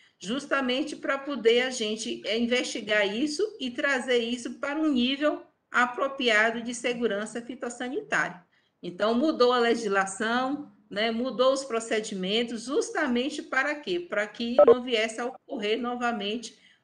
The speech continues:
uma importação de amêndoas de cacau, trazendo pragas,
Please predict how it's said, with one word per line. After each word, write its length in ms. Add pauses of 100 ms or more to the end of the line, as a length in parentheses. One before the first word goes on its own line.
uma 200
importação 960
de 120
amêndoas 460
de 80
cacau, 640
trazendo 520
pragas, 640